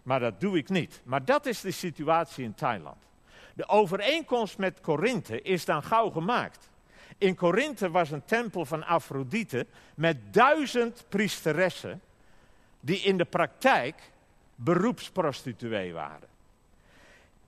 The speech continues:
Thailand heeft nooit een doorbraak gezien voor het evangelie. Wel gestage groei, maar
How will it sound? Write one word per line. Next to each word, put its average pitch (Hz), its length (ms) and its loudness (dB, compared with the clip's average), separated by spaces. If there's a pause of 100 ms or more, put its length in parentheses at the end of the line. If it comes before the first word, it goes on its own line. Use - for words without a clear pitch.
(100)
Thailand 233 540 4
heeft 156 260 0
nooit 240 500 0
een 165 160 -2
doorbraak 185 580 2
gezien 156 400 -6
voor 147 180 -4
het 131 120 -8
evangelie. 117 560 -6
Wel 214 280 4
gestage 196 680 -2
groei, 208 460 -2 (160)
maar 127 520 2